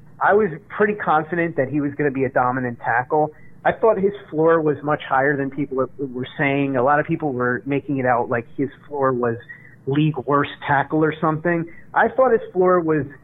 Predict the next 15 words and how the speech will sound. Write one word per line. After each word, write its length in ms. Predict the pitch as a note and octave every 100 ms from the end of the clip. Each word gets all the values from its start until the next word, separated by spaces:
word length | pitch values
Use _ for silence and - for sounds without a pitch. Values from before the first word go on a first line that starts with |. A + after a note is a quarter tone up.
| - - -
say, 140 | E3+ D3+
a 80 |
jumbo-sized 880 | C#3+ E3+ D#3 D#3+ D#3 D#3 D#3 C#3 C3+
Kelvin 380 | - C#3+ B2+ A#2+
Beachum, 380 | B2 A#2+ - A2+
like 180 | A#2 B2
an 100 | B2+
okay 420 | D3 C#3+ C#3 D3 C3
tackle 480 | - C3+ B2 C#3
at 140 | B2 A#2
worst. 320 | B2+ C#3+ C#3+ - - - - - -
But 320 | E3+ D3 - - - -
as 160 | D#3+ E3+ -
Joe 140 | F3 D3
Blewett 340 | G#3 C4+ F3+